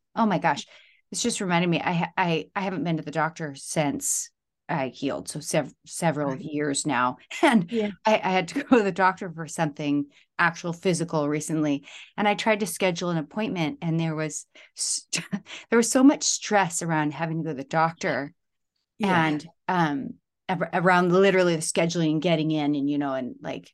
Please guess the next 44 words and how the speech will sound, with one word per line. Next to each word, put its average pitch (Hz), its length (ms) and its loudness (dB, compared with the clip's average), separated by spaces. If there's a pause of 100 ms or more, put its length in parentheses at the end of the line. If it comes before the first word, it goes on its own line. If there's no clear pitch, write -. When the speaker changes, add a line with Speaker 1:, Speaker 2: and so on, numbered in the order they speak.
(240)
Speaker 1:
a-, 165 140 4
all 220 160 4
this 185 160 -2
stuff. 180 320 0
And 165 100 0
I, 160 40 0
it 160 280 -6
just 170 200 -4
had 151 120 -2
this 143 180 -6
flashback 147 600 -2
to 165 120 -8
how, 156 600 0 (440)
um, 165 420 0 (560)
s-, - 160 -6 (220)
I'm 196 80 0
gonna 254 160 6
say 214 180 2
traumatic, 170 760 2
just 175 340 -4 (580)
the, 190 120 -2
Speaker 2:
Yeah. 175 200 -2
Speaker 1:
the 180 100 4
s-, - 380 -2
the 165 120 -2
search 175 500 0
for 165 120 -4
the 151 100 -4
diagnosis, 143 880 -2 (160)
um, 147 220 -6
Speaker 2:
Yeah. 143 220 -6
Speaker 1:
was 139 540 -2 (100)
for 147 160 -6
years, 143 720 0
and, 160 180 -6
you 147 60 -2
know, 143 100 -6
going 160 260 -2
to - 60 -8
doctor 143 340 -2
after - 220 -10
doctor. 143 380 -4
And, 135 160 -8 (600)
um, 147 420 -4